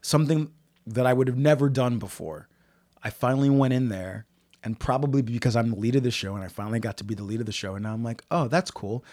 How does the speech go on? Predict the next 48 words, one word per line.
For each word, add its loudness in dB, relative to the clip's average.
I 0
don't 0
have 0
to 0
prove -6
anything -12
to -18
anyone. -18
I 0
don't 4
care 6
anymore." -8
So -4
I 0
can -2
go 8
in 6
there, 0
and -6
if -8
I 2
fail, -2
right, 2
it -8
doesn't 6
mean 8
I'm 2
a 0
bad 4
person 6
or 0
a 0
bad 0
actor -4
because 2
I, 8
they've, 8
I, 4
I 6
got 2
the 4
lead 10
of 2
this. -2
So, -2
th-, -10
you 2
know 0